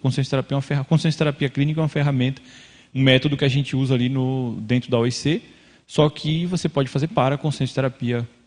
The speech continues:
projetada, você pode fazer interassistência. <laughs> Então, esse processo de parasemiologia e paraterapêutica, ele pode ser aplicado em qualquer momento, em qualquer lugar. Por exemplo, você tá com a sua família num, num, de férias, e aí tem uma criança, e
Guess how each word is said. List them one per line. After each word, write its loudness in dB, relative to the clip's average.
projetada, 0
você -6
pode -6
fazer -2
interassistência. 0
<laughs> -20
Então, 0
esse 2
processo 0
de -2
parasemiologia 0
e 0
paraterapêutica, -2
ele -4
pode -2
ser -2
aplicado -2
em -4
qualquer 0
momento, 2
em -6
qualquer -2
lugar. 0
Por -6
exemplo, -2
você -20
tá 0
com -2
a 0
sua -2
família 2
num, -2
num, -4
de -8
férias, 2
e 0
aí 0
tem -2
uma -2
criança, 0
e -4